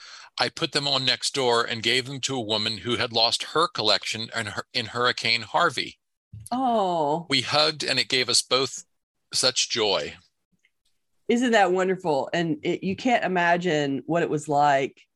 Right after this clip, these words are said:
Speaker 2: people just had to scrape out the whole contents of their house to the curb because they were just destroyed. The stuff was just covered in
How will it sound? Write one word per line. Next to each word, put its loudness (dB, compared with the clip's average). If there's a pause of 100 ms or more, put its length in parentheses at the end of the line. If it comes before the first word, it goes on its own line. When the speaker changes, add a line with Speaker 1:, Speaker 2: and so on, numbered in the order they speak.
(800)
Speaker 2:
people 2
just 0
had 0
to -4
scrape -2
out 2
the -2
whole 0
contents -2
of 0
their 2
house 0
to -6
the -2
curb 0 (440)
because 0
they 2
were 2
just -2
destroyed. 0
The -2
stuff -2
was -6
just -8
covered -2
in -2